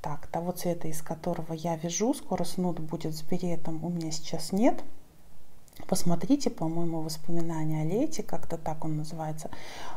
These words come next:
Я оставлю ссылку под видео в первом комментарии. Восемьдесят пятый цвет, изысканные медово-сиренево-серые цвета. Посмотрите, для любого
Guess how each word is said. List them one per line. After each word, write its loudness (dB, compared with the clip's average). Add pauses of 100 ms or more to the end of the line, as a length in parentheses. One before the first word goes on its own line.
(100)
Я 2
оставлю 0
ссылку 6
под 6
видео -2
в -10
первом 6
комментарии. 2
Восемьдесят 8
пятый 2
цвет, 4 (840)
изысканные 10 (540)
медово-сиренево-серые 2
цвета. 10
Посмотрите, 8
для 10
любого 12